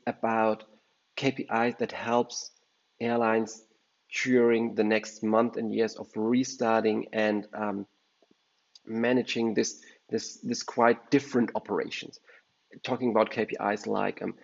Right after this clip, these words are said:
how many, um, aircrafts are parked, how many aircrafts are in operations. Block hours probably will be gain more importance, average block hours,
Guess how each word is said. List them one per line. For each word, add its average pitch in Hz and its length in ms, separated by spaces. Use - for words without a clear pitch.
how - 160
many, 113 380
um, 110 200
aircrafts 110 440
are 82 80
parked, 113 440
how 110 120
many 101 200
aircrafts 98 480
are 98 120
in - 100
operations. 113 760
Block 135 300
hours 120 280
probably 113 400
will 113 140
be 107 340
gain 113 280
more 113 280
importance, 107 500
average 110 400
block 107 220
hours, 104 400